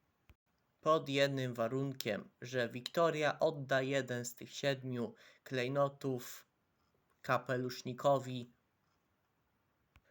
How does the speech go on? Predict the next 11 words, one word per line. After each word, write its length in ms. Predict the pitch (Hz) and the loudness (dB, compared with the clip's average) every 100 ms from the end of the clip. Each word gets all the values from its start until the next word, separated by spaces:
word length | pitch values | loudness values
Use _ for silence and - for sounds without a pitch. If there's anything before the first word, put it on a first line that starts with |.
| _ _ _ | _ _ _
Umowa 520 | 131 139 175 180 170 | -2 4 4 4 2
została 600 | 139 131 - 135 127 123 | 0 -6 2 4 4 2
zawarta. 1000 | 117 120 120 117 120 127 127 - 85 - _ _ _ _ _ _ _ _ | 2 2 2 0 4 4 2 -4 -6 -6 _ _ _ _ _ _ _ _
Kiedy 340 | - 151 147 143 | -2 -2 2 2
już 240 | 135 131 | 2 -2
byli 360 | - 143 127 117 | -2 0 0 6
wolni, 520 | 135 165 170 170 160 - | 8 8 6 -2 -2 2
obmyślili 640 | 165 151 131 131 123 120 | 2 2 -4 -4 -4 -6
plan, 520 | - 127 127 131 139 143 _ _ _ _ | -6 2 2 2 -2 -6 _ _ _ _
jak 300 | 139 151 147 | 4 4 4
zwabić 800 | 120 120 113 110 - 113 - - | -4 -4 -2 -2 -4 -6 -6 -8